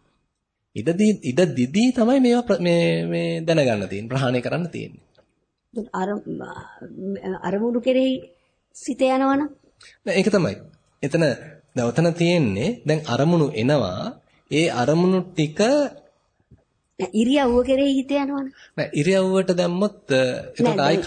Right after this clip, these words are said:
Speaker 1: කය, ඔව්.
Speaker 2: අපි දැන් හි-, හිටගෙන පන්සිල් ගන්නවා කිව්වත්
Speaker 1: ආ.
Speaker 2: සිත ඉරියව්ව
Speaker 1: තුල ඉන්නවා.
Speaker 2: එකඟ කරගන්න තියාගෙන ඉන්න ගතියක් එනවා.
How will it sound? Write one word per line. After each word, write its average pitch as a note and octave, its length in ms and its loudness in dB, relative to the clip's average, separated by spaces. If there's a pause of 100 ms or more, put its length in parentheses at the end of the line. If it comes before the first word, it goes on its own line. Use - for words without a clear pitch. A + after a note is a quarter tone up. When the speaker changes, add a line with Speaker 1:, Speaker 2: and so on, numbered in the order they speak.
(120)
Speaker 1:
කය, - 0 - (120)
ඔව්. A2 140 -4 (260)
Speaker 2:
අපි G3 240 -4
දැන් G#3 200 0 (380)
හි-, F3 280 -4
හිටගෙන G3+ 440 0 (600)
පන්සිල් F#3 440 0
ගන්නවා A3 420 2
කිව්වත් A3 400 2 (160)
Speaker 1:
ආ. - 140 -6 (680)
Speaker 2:
සිත A3+ 300 -2
ඉරියව්ව B3 460 2 (760)
Speaker 1:
තුල D3+ 180 0
ඉන්නවා. C3 260 2
Speaker 2:
එකඟ C#4 220 4
කරගන්න B3+ 540 2
තියාගෙන F3 440 2
ඉන්න D#3+ 180 2 (220)
ගතියක් - 400 -8 (180)
එනවා. F3+ 280 -14